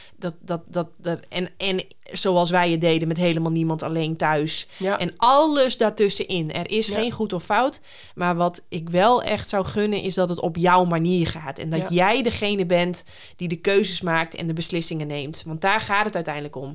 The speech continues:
Speaker 2: Ja.
Speaker 1: En niks moet, alles mag.
Speaker 2: Ja.
Speaker 1: En er is inderda-, inderdaad een kans dat je kindje dood wordt geboren. Dat is er altijd.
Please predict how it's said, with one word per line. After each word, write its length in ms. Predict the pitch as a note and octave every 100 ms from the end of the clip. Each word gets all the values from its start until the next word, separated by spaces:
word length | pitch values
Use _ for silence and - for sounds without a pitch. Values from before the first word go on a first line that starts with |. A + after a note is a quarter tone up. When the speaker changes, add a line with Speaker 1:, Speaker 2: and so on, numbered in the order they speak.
| -
Speaker 2:
Ja. 220 | G3+ - - -
Speaker 1:
En 380 | - E3 D#3+ E3
niks 240 | B3+ C#4+
moet, 380 | A#3+ B3+ C4 - -
alles 300 | - G#3+ B3
mag. 400 | G#3 G3 A#3+ -
Speaker 2:
Ja. 200 | G3 G3+ - -
Speaker 1:
En 300 | - F3+ F#3 -
er 240 | G#3+ A3
is 220 | C4 B3+
inderda-, 540 | A3+ G3 F3 F3 F3+ - -
inderdaad 600 | F#3 G3 F3+ F3 E3 -
een 140 | F3
kans 400 | G#3 F#3+ E3 -
dat 200 | F3+ D#3+
je 60 | E3
kindje 360 | F#3 E3+ E3
dood 240 | E3 D#3+ D#3
wordt 180 | D3+
geboren. 380 | - E3+ F#3 A3
Dat 140 | F#3 E3
is 160 | F#3 F3+
er 120 | F3
altijd. 600 | D#3+ D#3+ G3+ G#3 C4